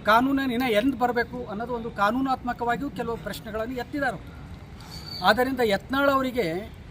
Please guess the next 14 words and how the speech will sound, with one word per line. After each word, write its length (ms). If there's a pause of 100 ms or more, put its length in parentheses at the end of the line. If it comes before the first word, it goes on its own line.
(200)
ನಾನು 180
ಈ 160
ಮೂಲಕ 400
ಒಂದು 340
ಕೇಳ-, 260
ಹೇಳೋದಂದ್ರೆ, 600 (360)
ನೀವು 200
ನಮ್ಮವರೇ, 540 (200)
ಇದು 100 (100)
ಸತ್ಯ 300
ಆದರೂ 220
ಗೊತ್ತಿರಲಿ 460
ತಮಗೆ 340
ಅಂತಂತೇಳಿ. 500